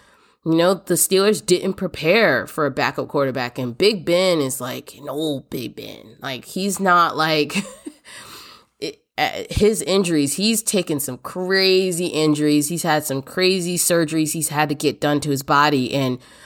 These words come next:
this point, you can, you can kinda see it. I don't know what the Steelers are gonna do for next year. I really thought this was gonna be their year. They hyped it up. This is to show you what N F L football does to you. You think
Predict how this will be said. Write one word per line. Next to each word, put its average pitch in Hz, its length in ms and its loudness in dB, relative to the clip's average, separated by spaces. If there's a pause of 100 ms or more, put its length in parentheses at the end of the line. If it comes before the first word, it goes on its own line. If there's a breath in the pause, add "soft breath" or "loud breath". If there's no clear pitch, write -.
(220 loud breath)
this 190 200 2
point, 151 480 0
you 160 160 -4
can, 143 460 0
you 156 120 0
can 156 120 0
kinda 143 280 -2
see 143 280 2
it. 120 100 -4
I 147 100 2
don't 156 140 4
know 151 80 4
what 139 80 -2
the 143 60 -2
Steelers 143 340 2
are 139 80 -2
gonna 135 140 2
do 131 140 -2
for - 140 -10
next 139 320 -2
year. 135 140 -2
I 135 120 0
really 143 340 2
thought 135 420 -2
this 135 160 -2
was 143 100 -6
gonna 135 200 -2
be 127 120 -2
their 127 120 0
year. 131 240 -2
They 147 260 2
hyped 147 420 -2
it 143 100 -2
up. 135 180 -2
This 226 160 0
is 254 140 2
to 175 100 0
show 165 240 2
you 143 180 2
what 131 160 0
N 139 140 2
F 135 160 -2
L 127 80 -2
football 123 380 -4
does 123 280 -8
to - 100 -8
you. - 140 -6 (380 loud breath)
You 208 160 4
think 208 580 2